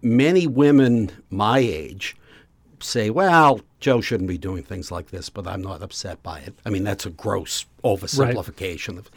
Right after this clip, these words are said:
Speaker 1: Younger women have a very different reaction. And as our listeners know, those people most active in the primary season are very different from the general voter.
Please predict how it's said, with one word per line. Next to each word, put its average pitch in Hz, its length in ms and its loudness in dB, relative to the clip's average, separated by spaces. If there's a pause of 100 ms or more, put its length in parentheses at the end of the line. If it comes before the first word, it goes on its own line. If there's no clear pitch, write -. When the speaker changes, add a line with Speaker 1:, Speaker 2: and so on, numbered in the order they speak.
(280)
Speaker 1:
Younger 208 380 4
women 202 320 4
have 185 160 -2
a 175 80 -4
very 175 380 -2
different 160 500 -4
reaction. 151 640 -4 (360)
And 123 200 2
as 131 180 2
our 131 160 2
listeners 131 560 0
know, 147 520 0 (520)
those 127 360 2
people 143 560 -4
most 117 440 0
active 113 460 -2
in 117 80 -2
the 104 80 -2
primary 104 480 -4
season 101 420 -8
are 98 60 -6
very 147 440 -4
different 127 520 -6
from 92 260 -6
the 87 100 -6
general 90 460 -8
voter. 82 460 -8